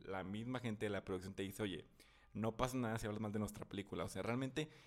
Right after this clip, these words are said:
que digas que es una porquería una película no influye en el que si te vamos a volver a invitar o no. O sea, el trabajo de hablar de cine es literal ser imparcial,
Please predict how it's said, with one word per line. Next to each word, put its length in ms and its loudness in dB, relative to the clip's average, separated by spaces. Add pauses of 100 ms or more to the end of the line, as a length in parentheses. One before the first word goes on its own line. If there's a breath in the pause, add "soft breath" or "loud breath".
(180 loud breath)
que 100 4
digas 220 2
que 80 -2
es 80 -4
una 240 0
porquería 480 4
una 160 4
película 520 0
no 580 2
influye 680 2
en 120 2
el 140 0
que 100 -8
si 100 -8
te 100 0
vamos 280 2
a 40 6
volver 220 4
a 20 0
invitar 320 2
o 60 2
no. 140 0
O 60 -2
sea, 220 -8 (560 loud breath)
el 160 2
trabajo 460 8
de 560 10
hablar 420 8
de 140 4
cine 400 2
es 240 -6
literal 440 0
ser 200 0
imparcial, 640 2